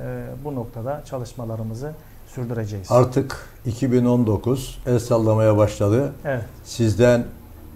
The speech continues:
Speaker 2: hemşehrilerimize bir
Speaker 1: Evet.
Speaker 2: iyi dilek ve temellilerinizi
Speaker 1: Tabii.
Speaker 2: de alalım istiyoruz.
Speaker 1: Tabii. Çok teşekkür ediyorum.
Speaker 2: Rica
Speaker 1: Ben
Speaker 2: ederim.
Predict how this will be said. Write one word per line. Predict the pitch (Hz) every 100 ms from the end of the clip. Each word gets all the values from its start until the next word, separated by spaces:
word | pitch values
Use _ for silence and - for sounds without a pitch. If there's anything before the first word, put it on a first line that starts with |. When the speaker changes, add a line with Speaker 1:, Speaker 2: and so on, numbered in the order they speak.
| - -
Speaker 2:
hemşehrilerimize | 113 107 - 107 107 113 117 113 104 104 147 147 - - - -
bir | 117
Speaker 1:
Evet. | 113 127
Speaker 2:
iyi | 123 123
dilek | 120 123 127
ve | 107
temellilerinizi | - 110 113 110 110 110 113
Speaker 1:
Tabii. | 135 107
Speaker 2:
de | 151
alalım | 156 139 127 113
istiyoruz. | 98 104 95 143
Speaker 1:
Tabii. | 156 113 101 - - - -
Çok | 151
teşekkür | 156 151 147 156
ediyorum. | 143 117 113 117
Speaker 2:
Rica | 156 170
Speaker 1:
Ben | 104 98
Speaker 2:
ederim. | 98 123